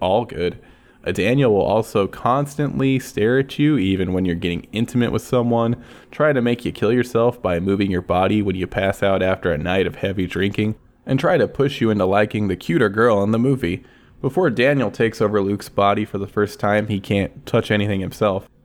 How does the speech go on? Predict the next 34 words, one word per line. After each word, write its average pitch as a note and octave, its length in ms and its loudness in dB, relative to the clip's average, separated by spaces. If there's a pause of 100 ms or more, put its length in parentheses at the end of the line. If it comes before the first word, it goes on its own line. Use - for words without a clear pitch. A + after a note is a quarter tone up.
How A#3 240 -4
does A#2+ 140 2
he A2+ 100 4
take A#2 300 -2
over G2+ 260 4
Luke? F#2+ 400 2 (240)
Their A#2 300 4
faces E3 480 0
fuse A2 280 0
together G#2 460 2
in G2 240 0
a F2 240 0 (240)
technically A#2 540 0
fashion G2 760 0 (260)
until G2 320 0
they F#2 140 2
trade F#2+ 380 -2
places. A2 560 -2 (320)
It F#2+ 140 0
looks B2 340 0
amazing. G#2+ 680 0 (380)
All F#3+ 220 2
the C#3 120 2
weird B2 460 2
body A2+ 300 4
horror A2+ 420 4
and F#2+ 380 0
demon A2 280 0
stuff A#2 360 -2
in F2+ 260 -2
Daniel F#2+ 480 0
Isn't G2 320 -2
Real F#2+ 380 2
looks G2 440 -2